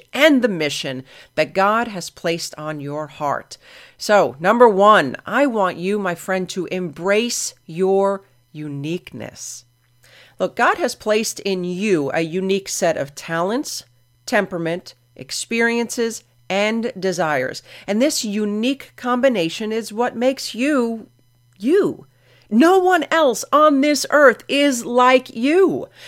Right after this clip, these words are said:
Psalm one thirty-nine thirteen reminds us that you are fearfully and wonderfully made. Do you realize that God made you with intentionality?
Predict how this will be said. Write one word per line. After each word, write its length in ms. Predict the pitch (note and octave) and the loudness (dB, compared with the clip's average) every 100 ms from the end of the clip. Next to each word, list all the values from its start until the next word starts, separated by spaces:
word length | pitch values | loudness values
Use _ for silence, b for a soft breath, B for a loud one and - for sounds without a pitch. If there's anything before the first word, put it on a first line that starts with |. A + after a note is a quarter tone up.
| B | B
Psalm 300 | - D#4+ D4 | 0 2 2
one 140 | D4 | 0
thirty-nine 480 | C#4 C4 B3 A#3+ A3+ | 0 0 0 0 -2
thirteen 760 | A#3+ A3 - - D4+ G#3+ E3 B B B - | -2 -2 -4 -4 0 0 -4 B B B -2
reminds 760 | A#3 A3+ A#3 B3+ E4 F4 B3 | 0 2 2 4 4 4 4
us 200 | F#3 F3+ | 2 2
that 180 | C#4 C4+ | 2 2
you 160 | C#4+ D#4 | 4 4
are 140 | D#4+ | 2
fearfully 1000 | - - - F#4+ G4+ F#4+ A#3+ G3+ G3+ - | -2 -4 4 6 6 2 0 2 0 -2
and 460 | A3+ A3+ A3+ A3+ B3 | -4 -4 -6 -4 2
wonderfully 680 | C#4 D4+ C4+ B3 - G#3 | 2 4 2 2 0 -2
made. 320 | G3 G3 E3+ E3 | 0 0 0 0
Do 80 | |
you 220 | D4 A4 E4 | 2 4 2
realize 420 | E4 B3+ A#3 G#3 | 2 2 0 -2
that 180 | G3+ - | -6 -2
God 340 | G#3+ B3 C4+ | 0 2 0
made 460 | G#3+ G#3 A3 A#3+ F#3+ | -2 -2 -2 -4 -6
you 420 | G3 A3+ A3+ A3+ b b b | -6 -4 -4 -6 b b b
with 540 | - D3+ G#3+ C#4 - - - | -10 2 6 6 2 -16 -6
intentionality? 1120 | A3 F3+ - G#3+ A3+ - G#3 F#3+ G3+ A3 A#3+ | -6 -6 -8 -6 -4 -4 0 0 0 -4 -6